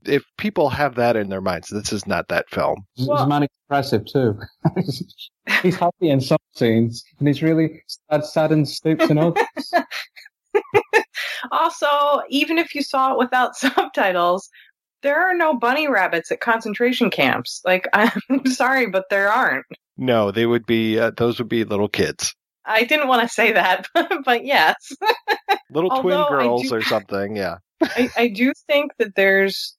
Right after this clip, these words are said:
Speaker 3: a general, at least among Americans, a general lack of understanding about displaced persons camps. And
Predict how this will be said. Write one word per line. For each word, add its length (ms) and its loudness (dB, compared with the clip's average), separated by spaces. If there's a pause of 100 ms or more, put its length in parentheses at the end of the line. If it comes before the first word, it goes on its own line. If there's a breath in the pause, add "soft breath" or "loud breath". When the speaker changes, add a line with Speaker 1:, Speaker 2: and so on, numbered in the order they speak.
(320)
Speaker 3:
a 180 4 (140)
general, 640 4
at 160 2
least 400 0
among 320 2
Americans, 840 0 (480 loud breath)
a 120 2
general 840 0
lack 340 0
of 120 2
understanding 1040 0
about 580 0 (120)
displaced 600 -2
persons 460 0
camps. 800 -2
And 560 2